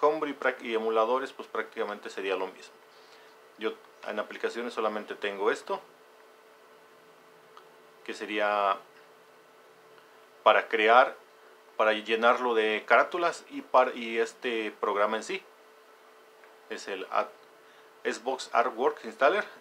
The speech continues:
Con este lo voy a ver en el siguiente video. De hecho, para que quede más,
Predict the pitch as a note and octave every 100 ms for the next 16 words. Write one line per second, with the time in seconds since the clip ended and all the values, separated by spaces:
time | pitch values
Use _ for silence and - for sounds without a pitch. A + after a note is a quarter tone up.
0 | - - - A#2+ - C3 - D#3 C3 B2
1 | D3+ B2 A#2 A#2 G#2 - G#2 G2+ A2 B2
2 | F#3 - - - - - - - - -
3 | - - - G#2+ - A#2+ A2+ G2+ F#2+ F#2
4 | F2+ - G#2 - A2 A2+ G#2+ G#2+ G#2+ -
5 | -